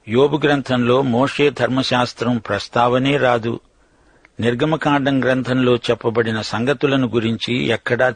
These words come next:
చెప్పబడి ఉండలేదు. దీన్ని బట్టి ఈ గ్రంథం నిర్గమకాండానికి ముందే రాయబడి ఉండవచ్చు.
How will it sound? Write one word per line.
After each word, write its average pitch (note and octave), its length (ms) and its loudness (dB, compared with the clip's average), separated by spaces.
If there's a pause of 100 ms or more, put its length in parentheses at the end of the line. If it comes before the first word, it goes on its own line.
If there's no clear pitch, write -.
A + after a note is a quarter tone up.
చెప్పబడి A2+ 420 0
ఉండలేదు. G#2 680 -2 (760)
దీన్ని C3 240 0
బట్టి B2+ 320 -2
ఈ C#3 180 0
గ్రంథం B2+ 580 -2
నిర్గమకాండానికి B2 1040 0
ముందే B2+ 460 0
రాయబడి A#2 520 0
ఉండవచ్చు. G#2 720 -6